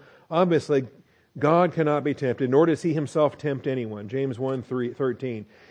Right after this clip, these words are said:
If you're being tempted right now, God is permitting it, but he is not directing it. He is not the source of temptation, and he never tempts. Uh, that's not his nature. That's not his purpose. That's not his style. That's not his,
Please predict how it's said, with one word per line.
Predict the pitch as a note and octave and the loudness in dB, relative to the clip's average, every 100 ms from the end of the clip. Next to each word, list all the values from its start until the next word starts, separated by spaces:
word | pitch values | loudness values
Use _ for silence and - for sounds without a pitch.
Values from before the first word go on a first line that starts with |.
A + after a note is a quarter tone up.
| - | -6
If | A#2+ | 2
you're | D3+ F3+ | 4 6
being | G3+ F#3+ | 4 2
tempted | F3+ F#3+ F#3 E3+ | 0 -2 0 0
right | E3+ E3+ | 2 2
now, | F3 D#3+ C3 | 0 0 2
God | B2 D#3 F#3+ | 2 4 2
is | D#3+ | 0
permitting | - C#3+ G3 F#3 C#3 | -2 2 4 4 2
it, | C3+ | 0
but | A#2+ | -2
he | C#3+ F3+ | 0 0
is | C3 | 0
not | D3 D#3 C3 | -2 -2 -2
directing | C#3 C#3+ B2 A2+ G#2+ | 0 0 -2 -8 -12
it. | F#2 _ _ _ _ | -14 _ _ _ _
He | C3 | 0
is | D3+ B2 | 0 2
not | D3+ D3+ - | 0 0 0
the | B2+ | -4
source | - E3+ D#3 D3 | 0 2 2 0
of | C3 | -4
temptation, | D3+ C#3 - D3 C#3 C#3+ C3+ | -4 -6 -4 -4 -4 -6 -8
and | A#2 | -8
he | C3+ | -6
never | C3 C3+ C3+ | -4 -2 -4
tempts. | - C#3 G#2+ - - _ _ _ _ _ _ - | -6 -12 -12 -16 -20 _ _ _ _ _ _ -10
Uh, | C3+ B2+ A2 A2+ C3 - A#2 | -6 -4 -6 -10 -12 -16 -8
that's | A#2+ B2+ | -8 -6
not | B2+ C3 C3+ | -2 0 0
his | A2+ B2+ A#2 | 0 -2 -2
nature. | B2 D3+ - F#3 | -2 -4 -2 0
That's | D3 A#2+ | 0 0
not | C3+ C3 | -2 -2
his | B2 - | -2 -4
purpose. | D3+ E3 F#3 D3+ | 0 0 -2 -2
That's | C3 C3 | -4 -2
not | C3 A#2 | -4 -4
his | A#2+ A2 | -8 -8
style. | - C#3 D3+ D#3+ | -4 -2 0 0
That's | B2+ - | -2 -4
not | C3+ C3+ | -4 -4
his, | A#2 C3 | -4 -6